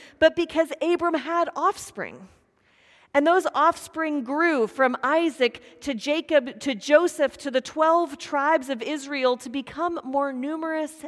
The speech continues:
than we can count. We know the promise of God is reliable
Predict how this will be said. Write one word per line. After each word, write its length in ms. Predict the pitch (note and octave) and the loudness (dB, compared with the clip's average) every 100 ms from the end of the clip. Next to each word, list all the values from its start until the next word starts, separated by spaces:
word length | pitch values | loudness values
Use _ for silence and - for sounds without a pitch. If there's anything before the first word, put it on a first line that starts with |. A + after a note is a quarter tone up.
| - | -6
than 240 | C4 A#3 | -4 -4
we 320 | A#3 B3 B3+ | -6 -6 -8
can 320 | B3 - A3 G#3 | -12 -12 -10 -10
count. 640 | - - - _ - - _ _ _ _ _ _ _ _ _ _ _ _ _ | -14 -16 -16 _ -20 -20 _ _ _ _ _ _ _ _ _ _ _ _ _
We 120 | A#3 B3 | -6 -2
know 380 | B3 C4 D4+ | 0 0 0
the 100 | C4+ | -2
promise 480 | C4+ - B3+ C4+ C4 | -8 -10 -6 -6 -4
of 160 | B3 G3 | -8 -6
God 300 | A#3 B3+ B3 | -4 -4 -4
is 200 | A#3 - | -6 -4
reliable 880 | A3 G#3+ G#3+ B3 B3 G#3 G3 G3 | -2 0 0 0 0 -2 -2 -4